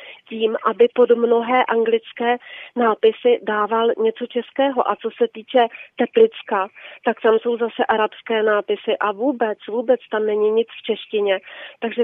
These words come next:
si myslím, že například o tohle by se také mohli starat, eh, poslanci, že aspoň, aby to vždycky bylo v češtině. A poslední věc, jo, ještě k tomu nato a k vojákům v Afghánistánu, že mírová mise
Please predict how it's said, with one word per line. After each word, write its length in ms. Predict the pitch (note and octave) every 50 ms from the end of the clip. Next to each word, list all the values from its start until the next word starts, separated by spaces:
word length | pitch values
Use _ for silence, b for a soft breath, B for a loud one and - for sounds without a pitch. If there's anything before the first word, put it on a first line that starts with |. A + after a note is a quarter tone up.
| A3 -
si 60 | A#3
myslím, 320 | A#3 A3+ A3+ - A#3 A#3+ A#3
že 140 | A#3+ B3
například 540 | A#3 A#3 A3 - - - A3 - A#3 A3+ A3 -
o 140 | - A3+
tohle 340 | A3 - A3+ G#3+ A3+ A3+ G#3+
by 120 | G3+ A3 G#3+ -
se 100 | - A#3 -
také 280 | A3+ G#3+ - A3+ A3 G#3
mohli 260 | G#3 G#3 G#3 G#3+ G#3 - -
starat, 280 | - G#3+ G#3+ G#3+ G#3+ -
eh, 720 | - - - - - - - - - A3 G#3+ G#3+ G#3+ G#3 G#3 - - G3 - -
poslanci, 640 | G#3+ G#3 - - G#3+ G3+ F#3+ F#3+ F#3 - - F#3 E3+ F3 - G3 -
že 80 | G#3+ G#3+
aspoň, 520 | - G3 - - _ - B3+ A3+ A3 G#3+ B B B B B -
aby 200 | G#3+ G#3 G3 G3+
to 120 | G3 - G#3+ - - G3+
vždycky 380 | G3+ - A3 G#3+ - - A3+ G3+
bylo 220 | F#3 G#3+ A3 A3+
v 80 | - - -
češtině. 480 | G#3 - - - - G3+ G3 G3+ G3+ A3+ B B B B B B B B B _ _ -
A 100 | A#3+ A#3+ A3 A3 _ _ -
poslední 920 | G#3+ G#3 - - - - B3 A#3+ B3 B3 B3 G#3 G#3+ A#3+ B3+ C4 C4 C4+ C4 -
věc, 260 | B3+ A#3+ A#3+ B3 A#3+ - - -
jo, 220 | - A#3+ A3+ A#3+ -
ještě 340 | - A#3 B3 A3+ - - B3+ B3
k 80 | - -
tomu 240 | C4+ B3+ C4 B3+ B3
nato 320 | A#3+ A#3 - _ - B3 - - -
a 60 | B3 - -
k 40 |
vojákům 480 | A#3 A3+ A#3 A#3+ A#3+ B3 - C#4 C4 B3+
v 100 | - -
Afghánistánu, 880 | B3+ G3+ G#3+ - A3+ A3 A3 A3 A3 G#3+ - - A#3+ A3 G#3+ G#3+ G#3 G#3 A#3+ B B B B B B B B A#3+ -
že 140 | C4+ B3 A#3+
mírová 600 | A#3+ A#3+ A#3+ A#3+ B3+ C#4 C#4+ C4+ D4 C#4 C4+ B3+
mise 480 | B3 A#3 A3 G#3+ - - - - G3